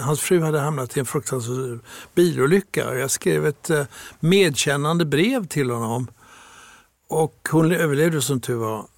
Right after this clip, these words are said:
Men jag träffade honom sex år senare. Det var al-, min algeriska kollega i F N då, jag var F N-ambassadör.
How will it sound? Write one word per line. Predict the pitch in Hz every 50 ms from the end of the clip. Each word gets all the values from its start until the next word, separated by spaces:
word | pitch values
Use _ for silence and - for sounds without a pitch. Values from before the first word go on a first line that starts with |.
| _ _
Men | - 147 156 160 165 160 160
jag | 160 147 143 151 147
träffade | - 202 180 - - 160
honom | 156 160
sex | - - - - 208 196 - - - - -
år | 233 208 180
senare. | - - 226 220 196 190 220 233 208 71 117 - - - _ - - - - - _ -
Det | - 165
var | 175 165 165
al-, | 165 165 170
min | 160 170 170 170 160
algeriska | 160 156 - - - 170 175 180 180 165 - - 160
kollega | - - 165 151 147 139 127 131 139 143
i |
F | 135 - - - 147
N | 147 147
då, | 135 123 123
jag | 123 123
var | 120 131
F | 131 113 -
N-ambassadör. | 123 127 120 110 117 113 - - 143 139 90 87 - -